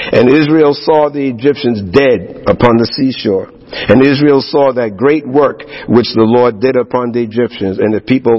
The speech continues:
feared the Lord and believed the Lord and his servant Moses."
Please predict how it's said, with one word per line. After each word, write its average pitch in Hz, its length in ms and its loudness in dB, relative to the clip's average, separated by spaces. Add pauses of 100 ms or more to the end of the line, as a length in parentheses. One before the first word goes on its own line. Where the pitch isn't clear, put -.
(140)
feared 131 320 2
the 107 80 -2
Lord 98 400 0 (240)
and 120 160 2
believed 123 580 0
the 104 140 -2
Lord 98 380 -2 (160)
and 113 180 2
his 113 140 -2 (100)
servant 107 460 -2
Moses." 101 420 -2